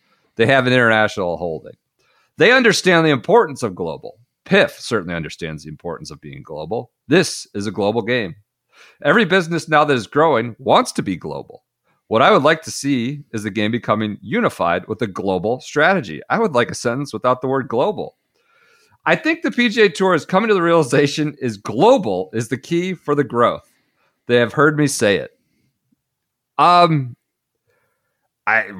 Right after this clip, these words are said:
is he challenging the P G A Tour? I mean, there's a reason the tour is dominant right now. Is it, it,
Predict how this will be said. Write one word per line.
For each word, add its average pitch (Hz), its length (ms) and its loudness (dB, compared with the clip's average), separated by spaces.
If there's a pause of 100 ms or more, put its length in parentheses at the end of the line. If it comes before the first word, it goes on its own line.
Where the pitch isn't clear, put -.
(140)
is 92 180 -8
he 95 100 -8
challenging 160 840 4
the 196 80 2
P 196 200 0
G 190 140 2
A 196 100 4
Tour? 208 640 -2
I 165 140 4
mean, 214 100 6
there's 220 180 6
a 208 80 8
reason 190 640 6
the 170 80 0
tour 208 320 4
is 180 100 4
dominant 180 580 2
right 82 240 -8
now. - 360 -12 (1700)
Is 156 220 2
it, 190 140 -2 (180)
it, 143 220 -4